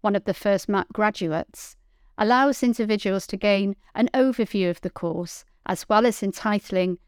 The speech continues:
students to get a full ten percent reduction off the total map fees if they then enrol on the full course.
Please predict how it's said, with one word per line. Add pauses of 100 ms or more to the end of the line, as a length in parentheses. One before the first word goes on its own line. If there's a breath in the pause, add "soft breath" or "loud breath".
students
to
get
a
full (200 soft breath)
ten
percent
reduction
off
the
total
map
fees (360)
if
they
then
enrol (160)
on
the
full
course.